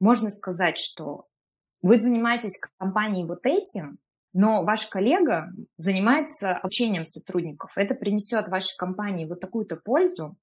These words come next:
Поделитесь со своим коллегой этой, этой информацией. Перешлите ему приглашение на наш вебинар, я не знаю. И дальше начинается,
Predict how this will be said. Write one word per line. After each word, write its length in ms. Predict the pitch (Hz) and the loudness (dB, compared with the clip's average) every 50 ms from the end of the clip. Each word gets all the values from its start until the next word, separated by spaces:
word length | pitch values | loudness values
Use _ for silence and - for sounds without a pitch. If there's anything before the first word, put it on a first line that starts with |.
| _ _ _ | _ _ _
Поделитесь 600 | - 208 185 190 220 254 330 330 320 220 - - - | 4 4 4 6 4 2 2 2 0 -2 -2 -2 -4
со 80 | - | -4
своим 320 | - - - 190 190 190 185 | -6 -6 -6 -4 -4 -4 -4
коллегой 580 | - - 160 185 254 311 294 262 202 - - - | -6 -6 -2 0 0 0 0 0 -2 -4 -4 -6
этой, 300 | - 190 190 - 214 180 | -8 -8 -6 -6 -8 -8
этой 240 | - - 185 190 - - | -6 -6 -8 -10 -12 -16
информацией. 840 | 165 - - 165 160 156 156 151 151 - - - - - - - - _ _ _ _ _ - | -20 -18 -16 -14 -12 -12 -12 -12 -12 -10 -8 -8 -8 -8 -10 -14 -16 _ _ _ _ _ 2
Перешлите 540 | 208 196 - - - 254 339 339 339 - | 2 2 2 2 2 2 2 2 2 0
ему 180 | 202 185 190 180 | -2 -2 -2 -2
приглашение 640 | 185 180 170 165 165 165 - - 226 233 262 262 220 185 | -4 -4 -4 -4 -4 -4 -6 -4 -4 -2 -2 -2 -2 -2
на 100 | 165 160 | -4 -6
наш 260 | 160 180 202 - - | -8 -6 -6 -6 -6
вебинар, 480 | 185 175 175 165 175 170 156 151 151 156 | -8 -8 -10 -10 -10 -12 -12 -14 -12 -14
я 120 | 156 160 | -14 -16
не 120 | 151 151 151 | -18 -18 -16
знаю. 360 | - - 156 147 143 143 143 - | -14 -12 -10 -8 -8 -10 -8 -2
И 100 | - 180 | 0 2
дальше 360 | 170 202 247 320 311 - 247 202 | 4 4 4 2 0 0 -2 -2
начинается, 960 | 175 170 - - 175 175 196 233 233 - - - - - 165 156 143 - | -4 -4 -6 -10 -8 -6 -6 -6 -6 -6 -8 -10 -10 -8 -8 -8 -8 -10